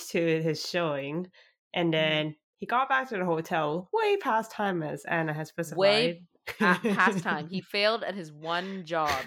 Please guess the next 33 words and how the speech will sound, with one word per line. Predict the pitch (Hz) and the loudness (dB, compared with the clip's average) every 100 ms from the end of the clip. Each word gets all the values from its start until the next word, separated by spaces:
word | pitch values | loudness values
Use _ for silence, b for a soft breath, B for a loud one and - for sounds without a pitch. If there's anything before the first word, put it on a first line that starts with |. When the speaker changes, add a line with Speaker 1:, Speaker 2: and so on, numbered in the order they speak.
| - | -10
Speaker 1:
<laughs> | - 233 - | -12 -10 -8
Speaker 2:
He | 202 | -8
failed | - 185 196 214 208 | -2 2 2 2 -2
at | 160 156 151 | -2 -2 -2
talking | - 147 196 | -4 -6 -6
to | 226 | -8
Kelsey. | 220 170 170 165 | -6 -6 -8 -12
He | 156 | -10
failed | 156 156 | -8 -8
at | 156 | -8
his | 147 143 | -14 -12
one | 135 139 170 | -10 -10 -6
job | 165 151 147 151 | -2 -2 -2 -6
of, | 143 135 139 - | -8 -8 -10 -14
of | 139 131 | -12 -12
showing | - 147 165 | -10 -8 -8
up | 160 | -10
to | - | -12
the | |
premiere. | 202 277 294 208 190 277 _ _ _ _ | -12 -10 -6 -4 -4 -6 _ _ _ _
Speaker 1:
Mm-hmm. | 196 185 185 175 175 180 - _ - | 0 2 2 2 2 0 -4 _ -4
Speaker 2:
And | 175 175 175 | -2 0 -2
he | 175 | -8
kinda | 185 - 196 | -10 -6 -6
feels | 208 202 202 | -4 -6 -8
like | 190 | -8
he's | 196 | -10
grieving | 151 160 170 180 175 170 | -10 -8 -8 -8 -12 -12
a | - | -14
connection | 160 165 196 - | -12 -12 -12 -12
he | 139 | -16
made. | 127 - - | -16 -18 -16
So, | 147 131 | -12 -12